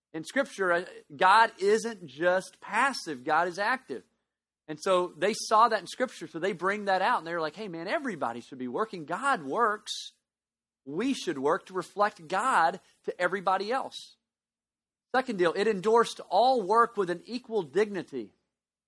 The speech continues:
Now remember, they're reforming the church, and in reforming the church, there was this thing called clergy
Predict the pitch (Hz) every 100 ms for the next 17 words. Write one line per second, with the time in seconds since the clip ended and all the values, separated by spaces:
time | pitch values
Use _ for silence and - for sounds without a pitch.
0 | _ _ _ _ _ _ _ _ _ _
1 | _ _ _ _ - 165 190 269 208 170
2 | 196 190 185 - - 240 254 233 180 170
3 | - 277 262 226 208 185 180 180 160 240
4 | 254 220 180 - - 247 233 190 - 185
5 | 220 208 214 202 - 220 214 208 190 175
6 | 160 - - 262 302 294 180 151 156 156
7 | 214